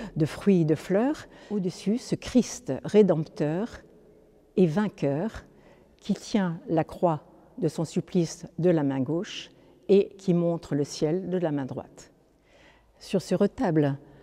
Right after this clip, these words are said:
est ce tableau de Saint-Nicolas, qui paraît peut-être curieux dans un lieu où il n'est pas célébré comme le Saint-Nicolas, euh, très populaire, euh, du six, euh, décembre. Ici, on le représente parce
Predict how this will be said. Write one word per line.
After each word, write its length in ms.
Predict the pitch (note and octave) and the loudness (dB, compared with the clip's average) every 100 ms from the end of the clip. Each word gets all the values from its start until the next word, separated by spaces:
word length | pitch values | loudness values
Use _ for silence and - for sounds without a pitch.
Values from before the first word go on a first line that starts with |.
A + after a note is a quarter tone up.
| - _ _ _ _ _ - | -20 _ _ _ _ _ 0
est 120 | F3+ | 0
ce 140 | - | 0
tableau 540 | F3 G3 E3+ F3+ F#3 - - | 0 2 4 4 4 0 -6
de 340 | C3+ D3+ D#3 | 0 2 2
Saint-Nicolas, 720 | - - E3 E3 - D#3 D3+ - - - _ _ - | 0 0 2 2 2 0 0 -4 -10 -20 _ _ 0
qui 140 | G#3 | 0
paraît 300 | - G3 G3+ | 2 2 2
peut-être 420 | F#3+ F3+ F3 - | 2 2 0 0
curieux 480 | - A3+ F3+ G3 F#3 - - - - | 0 2 6 6 4 -2 -20 -20 -8
dans 220 | F3 E3 E3 | -2 0 0
un 80 | |
lieu 340 | D#3+ E3 F3+ F#3 | 2 2 0 -2
où 60 | G3+ G3 - _ _ - | -10 -18 -20 _ _ 2
il 180 | F#3 F3+ | 4 6
n'est 100 | D#3+ | 4
pas 140 | F#3+ | 2
célébré 460 | F3+ F#3+ E3 D3+ F#3 | 0 4 4 4 2
comme 220 | F#3 D#3 | 2 2
le 80 | D#3 | 2
Saint-Nicolas, 600 | - D#3+ D#3+ F3+ E3 D#3+ | 0 0 0 2 2 2
euh, 420 | D3+ - E3 - - | 0 -2 0 -2 -2
très 160 | E3 | 0
populaire, 680 | - D#3+ - D#3+ E3 D3+ - - - - - F3 | 2 4 4 4 4 0 -4 -14 -20 -20 -8 0
euh, 160 | D#3 | 2
du 160 | C#3 D#3 | 2 0
six, 380 | - G3 - - | 0 0 0 2
euh, 580 | C#3 C3+ C#3+ D3+ - - | 2 2 0 -2 -4 0
décembre. 540 | E3+ D#3 C4 E4+ A3 - | 0 2 2 2 0 0
Ici, 420 | G3 F3+ - B3+ G#4+ | -6 -6 -2 0 0
on 120 | F3+ | 0
le 120 | F3 D#3+ | 2 2
représente 640 | D#3+ - D#3+ E3 A#3+ - - | 0 0 -2 0 -4 -6 -12
parce 280 | E3+ - | -8 -6